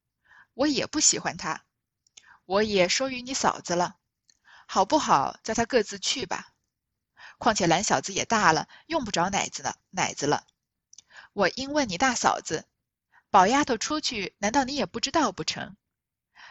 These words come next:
他说是告诉了他的，不过住两三日，等你姨妈好了就进来。姨妈究竟没甚大病，不过还是咳嗽腰疼，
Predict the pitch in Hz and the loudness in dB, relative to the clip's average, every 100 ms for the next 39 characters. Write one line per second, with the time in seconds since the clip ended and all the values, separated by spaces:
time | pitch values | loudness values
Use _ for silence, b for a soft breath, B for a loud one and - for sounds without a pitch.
0 | B _ - 208 - 214 208 220 - 277 | B _ 0 2 2 2 2 2 2 2
1 | 214 185 151 - 147 - - _ _ _ | 0 -6 -6 -4 -4 -4 -8 _ _ _
2 | _ _ 190 196 220 - 302 208 139 - | _ _ -6 -2 -2 -2 -2 -2 -4 -6
3 | 165 165 160 - _ _ B B 208 226 | -6 -6 -8 -8 _ _ B B 0 0
4 | 196 196 240 247 - 139 147 160 214 - | -6 -4 -4 -4 -2 -2 -2 -6 -2 -2
5 | 262 165 98 - _ _ _ _ _ _ | 0 -2 -2 -6 _ _ _ _ _ _
6 | b b b _ 185 220 247 254 247 - | b b b _ -8 2 4 4 2 0
7 | 262 262 208 156 180 - 220 262 190 160 | -4 -4 -6 -6 -2 -2 -2 -4 -4 -6
8 | 139 - _ _ _ _ _ _ 226 294 | -10 -14 _ _ _ _ _ _ -6 0
9 | 262 160 175 254 - - 143 - 190 226 | 0 0 -2 -4 -6 -6 -6 -4 -6 -4
10 | 269 - 190 156 | -4 -6 -10 -12